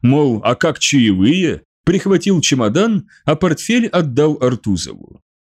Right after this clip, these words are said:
Подарки мы уже смотрели в моем кабинете.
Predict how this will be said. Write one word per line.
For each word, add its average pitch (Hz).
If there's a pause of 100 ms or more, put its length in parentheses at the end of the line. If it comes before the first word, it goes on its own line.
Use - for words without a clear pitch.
(400)
Подарки 180
мы 226
уже 220
смотрели 208
в 190
моем 160
кабинете. 104